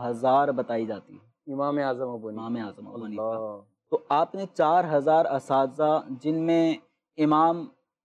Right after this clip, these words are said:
Speaker 1: جعفر صادق رضی اللہ تعالیٰ عنہ، خود ان کے والد گرامی حضرت امام باقر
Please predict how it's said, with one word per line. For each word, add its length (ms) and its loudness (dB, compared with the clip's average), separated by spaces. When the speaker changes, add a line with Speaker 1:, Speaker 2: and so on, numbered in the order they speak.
Speaker 1:
جعفر 480 2
صادق 460 0
رضی 220 0
اللہ 300 2
تعالیٰ 300 2
عنہ، 100 0
خود 260 0
ان 220 -2
کے 240 2
والد 360 2
گرامی 420 2
حضرت 300 0
امام 460 0
باقر 460 0